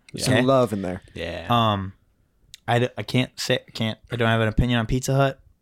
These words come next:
Speaker 3: I haven't been there in a bit. Um,
Speaker 2: I had it pretty recently. It wasn't, it's not bad.
Speaker 3: Okay. Chanticleer, top, top, top, top, best takeout pizza.
Speaker 2: I've never even
Speaker 1: Hmm.
Speaker 2: heard of that in my life.
Speaker 3: That's
Speaker 1: Not have I.
Speaker 3: ridiculous. That's, we should just go
Speaker 2: Is
Speaker 3: get
Speaker 2: that
Speaker 3: a
Speaker 2: fast food
Speaker 3: Chanticleer.
Speaker 2: pizza?
Speaker 3: Fast food.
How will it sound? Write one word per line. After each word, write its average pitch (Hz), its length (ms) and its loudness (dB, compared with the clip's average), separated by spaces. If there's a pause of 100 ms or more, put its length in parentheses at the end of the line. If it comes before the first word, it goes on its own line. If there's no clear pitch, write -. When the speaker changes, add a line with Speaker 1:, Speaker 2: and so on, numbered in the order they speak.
(320)
Speaker 3:
I - 40 -14
haven't 110 140 -4
been 113 120 0
there 113 140 0
in 110 60 -2
a 113 40 -2
bit. 113 240 -2 (340)
Um, 110 400 -2 (300)
Speaker 2:
I 127 60 -2
had 143 140 6
it 120 40 2
pretty 101 180 0
recently. 104 340 -6
It 107 60 -2
wasn't, 113 260 -2 (100)
it's - 100 -10
not 156 100 -4
bad. - 200 -2 (120)
Speaker 3:
Okay. - 160 -8 (400)
Chanticleer, 120 680 2 (320)
top, - 420 -2 (320)
top, 110 340 0
top, - 280 -2
top, 85 280 -6
best 104 680 -6
takeout 90 360 -6
pizza. 85 240 -8
Speaker 2:
I've 147 80 2
never 175 160 4
even 117 120 4
Speaker 1:
Hmm. 107 40 0
Speaker 2:
heard 151 140 4
of 107 60 0
that 104 60 2
in 92 60 2
my 92 100 0
life. 104 320 -2 (200)
Speaker 3:
That's - 180 -8
Speaker 1:
Not 117 100 -4
have 113 120 -2
I. 107 40 -2
Speaker 3:
ridiculous. 104 400 -8 (160)
That's, - 340 -14 (340)
we 110 160 -4
should - 220 -12
just - 240 -14
go - 60 -12
Speaker 2:
Is 120 80 -4
Speaker 3:
get 127 140 4
Speaker 2:
that - 40 -16
Speaker 3:
a - 40 -18
Speaker 2:
fast 117 240 2
food 127 180 4
Speaker 3:
Chanticleer. 160 300 2
Speaker 2:
pizza? - 60 -6 (880)
Speaker 3:
Fast - 260 -14
food. - 160 -14